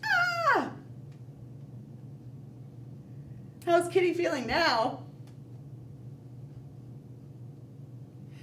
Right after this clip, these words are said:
Yeah. She's feeling like, ouch.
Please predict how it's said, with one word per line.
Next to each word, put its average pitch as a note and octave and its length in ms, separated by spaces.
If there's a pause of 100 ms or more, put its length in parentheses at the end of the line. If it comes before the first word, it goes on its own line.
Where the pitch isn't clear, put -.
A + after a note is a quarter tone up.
(140)
Yeah. F4 760 (1040)
She's D#4+ 320
feeling C4+ 480 (960)
like, G3 220 (100)
ouch. - 520